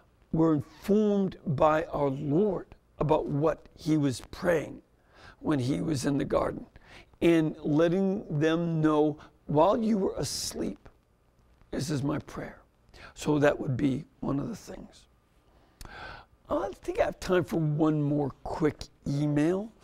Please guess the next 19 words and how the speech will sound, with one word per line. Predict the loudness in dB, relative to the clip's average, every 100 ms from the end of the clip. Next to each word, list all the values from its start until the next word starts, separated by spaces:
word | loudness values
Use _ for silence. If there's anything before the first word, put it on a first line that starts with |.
| -18 -18 -20 -14 0
Uh, | 2 4 2
Father | 4 4 4
Mitch, | -4 -12 -20 -20 -20 -4
did | 2 4
God | 6 6 4
turn | 0 2
away | 4 4 2
from | -2 -8
Cain's | -4 -2 0 -2
sacrifice | -2 -4 -4 -10 -10 -10 -12 -20 _ -20 -14 -8
because | 2 4 4
it |
was | 2 0
not | 0 0
his | -2 -4
best | 2 2 2
fruit | -6 -6 -6 _ _ -20 -10 2
given | 2 2
full-heartedly, | -2 -6 2 4 4 0